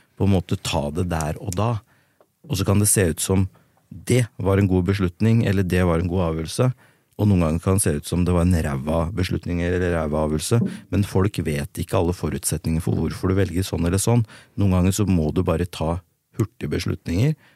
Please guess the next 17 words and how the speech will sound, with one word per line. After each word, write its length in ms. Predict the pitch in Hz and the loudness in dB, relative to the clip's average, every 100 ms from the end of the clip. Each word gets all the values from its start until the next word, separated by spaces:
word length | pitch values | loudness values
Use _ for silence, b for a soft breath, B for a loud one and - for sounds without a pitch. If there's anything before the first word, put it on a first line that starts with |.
| b b b _ - | b b b _ -6
og 100 | 95 | -2
så 80 | 87 | 0
vet 300 | 87 104 104 | 0 0 0
alle 300 | 80 85 92 | 0 0 0
at, 240 | 92 - | -2 -4
eh, 240 | 90 87 - | -2 0 -2
i 220 | 85 107 101 | -4 -4 -4
utgangspunktet 640 | 90 - 71 - 82 82 | -8 -8 -6 -6 -6 -4
så 140 | 92 90 | -2 -2
liker 300 | 82 - 87 | -2 -6 -4
jeg 100 | 82 | -4
å 80 | 82 | -4
ta, 160 | 85 80 82 b b _ - | -2 -2 -4 b b _ -12
eh, 320 | 85 82 85 | -6 -4 -4
de, 300 | 82 85 85 | -2 -4 -2
de 160 | 80 90 | -4 -2
veloverveide 840 | 98 82 71 69 73 73 71 80 | -2 -2 -4 -4 -6 -6 -8 -4